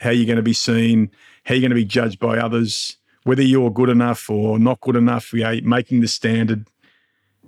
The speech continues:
And maybe approach it the way that a four to eight-year-old would, with a bit of playfulness, unencumbered by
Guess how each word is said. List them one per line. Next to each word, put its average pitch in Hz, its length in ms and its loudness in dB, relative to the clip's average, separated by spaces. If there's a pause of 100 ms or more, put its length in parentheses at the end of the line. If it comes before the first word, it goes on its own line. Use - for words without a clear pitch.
(120)
And 131 560 0 (1300)
maybe 151 340 -2
approach 131 460 -4
it 123 100 -4 (580)
the 117 140 0
way 117 500 0 (200)
that 117 120 0
a 110 40 0
four 123 420 -2
to - 160 -6
eight-year-old 110 680 -2
would, 123 240 -2 (100)
with 120 140 0
a 113 60 -2
bit 113 140 -2
of 101 120 -6
playfulness, 123 800 -2 (580)
unencumbered 123 800 0
by 110 540 -2